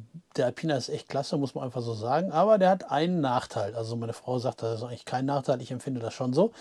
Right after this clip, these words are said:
Unsere Polster von unserer Rundsitzgruppe, die bleiben immer an Position.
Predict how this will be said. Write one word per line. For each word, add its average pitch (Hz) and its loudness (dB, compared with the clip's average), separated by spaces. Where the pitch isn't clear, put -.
Unsere 139 6
Polster 180 10
von 180 2
unserer 139 8
Rundsitzgruppe, 170 6
die 131 2
bleiben 156 8
immer 160 6
an 143 6
Position. 123 -2